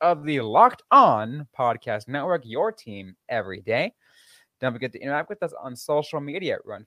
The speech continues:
Facebook, facebook dot com slash locked on coyotes, and on Twitter at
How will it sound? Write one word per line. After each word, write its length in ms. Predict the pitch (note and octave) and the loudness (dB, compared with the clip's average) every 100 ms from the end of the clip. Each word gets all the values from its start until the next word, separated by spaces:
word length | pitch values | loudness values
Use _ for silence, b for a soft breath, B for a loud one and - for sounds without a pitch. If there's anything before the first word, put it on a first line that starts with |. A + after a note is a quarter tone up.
| - | -8
Facebook, 340 | D3+ - - _ | -8 -8 -18 _
facebook 340 | E3+ A3+ - F3 | -4 -4 -6 -10
dot 160 | D#3 - - | -8 -8 -8
com 240 | D3 D#3+ | -10 -10
slash 380 | - C3+ B2 G#2 | -8 -6 -6 -8
locked 380 | G2+ A2+ B2+ _ - | -4 -4 -4 _ -10
on 320 | G#2+ G#2 G#2 | -10 -10 -12
coyotes, 640 | A2 G#2 A#2 C#3+ D#3 D#3 - _ _ _ - | -10 -6 -6 -6 -8 -14 -20 _ _ _ -8
and 240 | A#2 B2 | -4 -4
on 240 | - A#2 A2+ | -4 -8 -8
Twitter 340 | - A#2+ A#2 | -4 -2 -2
at 240 | - G#2+ | -2 -4